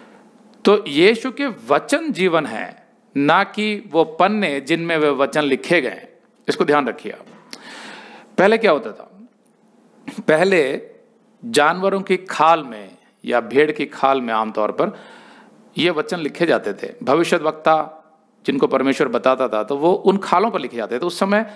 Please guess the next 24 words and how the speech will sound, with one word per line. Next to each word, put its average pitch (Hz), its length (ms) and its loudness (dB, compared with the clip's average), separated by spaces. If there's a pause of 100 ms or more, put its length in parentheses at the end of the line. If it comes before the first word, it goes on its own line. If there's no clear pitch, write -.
(340)
पेपर 175 460 2
यानी 135 300 -2
कागज़ 143 500 0
नहीं 117 140 -4
था, - 360 -14 (400)
तो 147 60 4
उनमें 208 280 4
लिखे 202 160 0
जाते 147 260 0
थे। 127 160 -8 (600)
फिर 160 200 2
आगे 165 240 2
जाके 170 640 -2 (640)
जब 156 280 2
पेपायरस 156 640 2
बोल 123 160 -6
के 127 320 -6
एक 127 180 -8
प्रकार 127 280 0
का 131 120 0
कागज़ 120 400 -2
बनाया 120 420 0
जाने 113 220 -2
लगा, 110 440 0